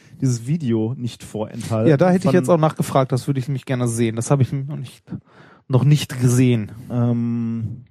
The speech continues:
Speaker 2: Ah.
Speaker 1: schauen wir uns das hier mal an.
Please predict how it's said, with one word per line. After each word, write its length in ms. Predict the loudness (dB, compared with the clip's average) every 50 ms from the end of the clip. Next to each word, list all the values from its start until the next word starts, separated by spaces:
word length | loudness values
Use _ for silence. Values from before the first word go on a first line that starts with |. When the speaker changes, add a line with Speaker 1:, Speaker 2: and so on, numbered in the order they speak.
| _ _ _ _ _ _ _ _ _ _ _ _ _ _ _ _ _ _ _ _ _ _ _ _ _ _ _ _ _ _ -2
Speaker 2:
Ah. 280 | 2 2 2 2 2 -2
Speaker 1:
schauen 200 | -6 -6 -6 -4
wir 20 |
uns 140 | -4 -6 -4
das 200 | -4 -4 -4 -4
hier 100 | -6 -6
mal 160 | -4 -4 -4
an. 280 | -4 -4 -4 -6 -6 -10